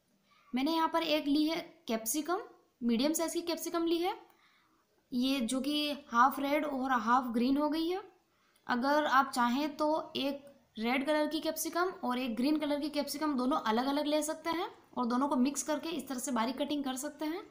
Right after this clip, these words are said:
पर मेरे पास already दोनों कलर की मिक्स कैप्सिकम थी।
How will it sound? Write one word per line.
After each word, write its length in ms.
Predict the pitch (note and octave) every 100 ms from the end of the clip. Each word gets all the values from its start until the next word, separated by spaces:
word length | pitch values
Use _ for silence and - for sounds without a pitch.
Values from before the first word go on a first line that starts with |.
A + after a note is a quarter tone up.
| - _ _ _ _ -
पर 80 | B3+
मेरे 220 | A#3+ C4
पास 240 | C#4 C#4+
already 380 | B3 A#3 C4 C#4+
दोनों 220 | B3+ B3 C#4
कलर 200 | C#4 C#4
की 120 | C#4
मिक्स 220 | B3+ - - -
कैप्सिकम 400 | B3+ D4 D4+ D4+
थी। 140 | F4